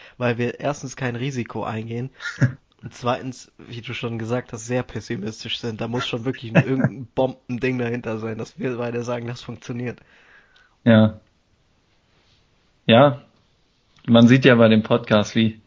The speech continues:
Speaker 2: wie wir uns hier ins Zeug legen. Ich denke, das könnten wir,
Speaker 1: <laughs>
Speaker 2: das könnten wir locker auf irgendeine Geschäftsidee übertragen.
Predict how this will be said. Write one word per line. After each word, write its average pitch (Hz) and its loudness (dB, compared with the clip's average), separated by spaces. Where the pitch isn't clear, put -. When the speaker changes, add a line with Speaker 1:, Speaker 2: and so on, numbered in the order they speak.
Speaker 2:
wie 113 2
wir 117 4
uns 110 4
hier 113 4
ins 110 2
Zeug 131 6
legen. 110 6
Ich - -10
denke, 113 2
das 113 0
könnten 139 0
wir, 131 -2
Speaker 1:
<laughs> - -12
Speaker 2:
das 143 4
könnten 131 4
wir 120 6
locker 120 4
auf - 2
irgendeine 113 2
Geschäftsidee 110 0
übertragen. 107 2